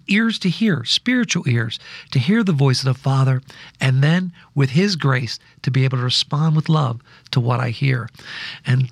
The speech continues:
so for me, that's the journey. That's what makes life a great adventure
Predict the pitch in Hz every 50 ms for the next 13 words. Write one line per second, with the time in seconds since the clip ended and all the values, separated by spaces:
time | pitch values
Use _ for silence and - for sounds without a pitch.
0 | - - - 139 131 - - 131 127 151 175 185 180 156 - - - - - -
1 | - - 208 180 160 156 170 185 196 180 170 139 135 131 - - - - 156 -
2 | 202 202 170 185 190 - - 160 160 160 156 - _ - 151 143 131 113 110 117
3 | 117 156 202 220 233 202 185 220 233 226 185 - 143 123 113 117